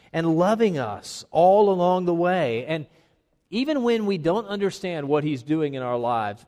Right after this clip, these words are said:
"God, why this? Why now?" We know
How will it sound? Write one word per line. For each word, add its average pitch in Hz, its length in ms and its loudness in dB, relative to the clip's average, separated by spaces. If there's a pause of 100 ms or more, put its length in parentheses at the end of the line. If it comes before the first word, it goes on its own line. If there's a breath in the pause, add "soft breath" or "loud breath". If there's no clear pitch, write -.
(180)
"God, 226 340 -6
why 233 240 -4
this? 190 720 -4 (640)
Why 262 280 -4
now?" 185 600 -4 (2500)
We 165 140 -4
know 165 400 -2